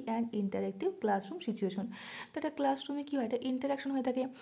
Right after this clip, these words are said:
সেটা টিচারের সাথে টিচার, টিচারের সাথে স্টুডেন্টের হতে পারে, স্টুডেন্টের সাথে স্টুডেন্টের হতে পারে। তো এই ইন্টারাকশন যখন হচ্ছে তখন সেখানে কী করা হবে, ইন্টারাকশনের মধ্যে লার্নার্সদের হেল্প নিয়ে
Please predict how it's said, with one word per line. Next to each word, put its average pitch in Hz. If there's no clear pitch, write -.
সেটা 285
টিচারের 254
সাথে 269
টিচার, 233
টিচারের 254
সাথে 269
স্টুডেন্টের 247
হতে 240
পারে, 233
স্টুডেন্টের 240
সাথে 240
স্টুডেন্টের 233
হতে 220
পারে। 214
তো 285
এই 285
ইন্টারাকশন 247
যখন 240
হচ্ছে 220
তখন 247
সেখানে 226
কী 214
করা 208
হবে, 208
ইন্টারাকশনের 240
মধ্যে 214
লার্নার্সদের 254
হেল্প 294
নিয়ে 214